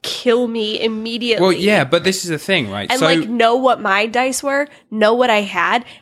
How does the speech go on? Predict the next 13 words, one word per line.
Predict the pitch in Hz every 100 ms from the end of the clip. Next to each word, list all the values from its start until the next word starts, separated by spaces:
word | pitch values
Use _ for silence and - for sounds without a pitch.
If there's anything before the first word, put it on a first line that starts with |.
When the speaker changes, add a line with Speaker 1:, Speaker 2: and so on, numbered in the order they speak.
| -
Speaker 1:
and | 208
set | - 220
up | 208
against | 180 165 170 202 -
it | 254
'cause | 220 208
he | 208 185
knew | 175 165 170 202
what | 233
I | 220
was | 220 214
gonna | 240 240
do. | 254 262 262 262 269